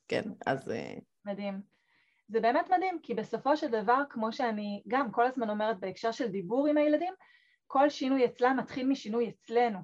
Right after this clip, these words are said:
Speaker 2: כדי שיקרה משהו אצלם, משהו צריך להתרחש אצלנו, כי אנחנו משפיעים עליהם במודע ובלא במודע, ובעצם האינטראקציה שלנו, ועצם זה שאנחנו ההורים שלהם.
Speaker 1: בדיוק,
Speaker 2: אז אנחנו
Speaker 1: אבל בדיגיטל זה יותר חזק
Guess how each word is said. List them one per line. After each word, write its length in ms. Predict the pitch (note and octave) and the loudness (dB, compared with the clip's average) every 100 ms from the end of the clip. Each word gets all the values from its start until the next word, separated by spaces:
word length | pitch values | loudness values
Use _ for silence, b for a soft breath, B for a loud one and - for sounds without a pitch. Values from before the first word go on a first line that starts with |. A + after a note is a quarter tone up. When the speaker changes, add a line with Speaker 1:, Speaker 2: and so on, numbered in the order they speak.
| _ - | _ -14
Speaker 2:
כדי 300 | G3+ A3 A3 | -8 -6 -6
שיקרה 380 | G#3 G3 A#3 A3 | -6 -4 -2 -2
משהו 320 | G#3+ - F#3+ | -4 -6 -8
אצלם, 360 | F#3+ A#3+ C4+ A#3 | -2 0 0 0
משהו 260 | A3+ C#4 | -4 -4
צריך 280 | A3 A#3 A#3+ | -4 -6 -6
להתרחש 540 | A3+ G3+ C#3 B3+ - | -8 -8 -4 -6 -4
אצלנו, 400 | G#3+ - A#3 C#4 F4 _ _ | -12 -2 0 0 -2 _ _
כי 120 | - A3 | -4 -2
אנחנו 280 | D4 F4 | 0 0
משפיעים 400 | C4+ - A3 B3 | -4 -4 -4 2
עליהם 300 | C4 F#3+ F#3 F3+ | 2 2 -2 -8
במודע 460 | F#3+ F#3+ F#3 A#3+ B3+ F#3+ | -8 -6 4 4 4 0
ובלא 340 | F3+ F#3 G3+ A#3+ | -2 -2 4 4
במודע, 600 | C4+ B3+ A#3 G#3+ G#3 F#3+ | 4 -4 0 2 2 0
ובעצם 960 | F#3+ F#3 F#3 F#3 - _ _ B3 C4 D#4 | -2 -2 -2 -4 -20 _ _ -2 2 2
האינטראקציה 560 | A#3+ G3+ G#3+ A#3+ - C#4+ | 2 0 2 2 2 0
שלנו, 280 | E4 E4+ | 2 2
ועצם 260 | A#3 C4+ D4+ | 4 2 2
זה 100 | D4 | 2
שאנחנו 440 | D4+ C4+ C4 D4 A3+ | 2 0 0 0 2
ההורים 340 | F#3+ G#3 A3+ | 2 0 -4
שלהם. 340 | A3+ G#3 F3+ E3+ _ _ _ _ | -4 -4 -4 -8 _ _ _ _
Speaker 1:
בדיוק, 300 | C#3 B2+ B2+ | -6 -4 -6
Speaker 2:
אז 120 | - | -4
אנחנו 40 | D3 | 2
Speaker 1:
אבל 120 | E3+ | 4
בדיגיטל 480 | F#3 A3 A#3+ A#3+ G3 | 8 10 10 8 6
זה 80 | |
יותר 200 | F3 F3 | 6 6
חזק 320 | E3+ F3 E3+ | 6 6 6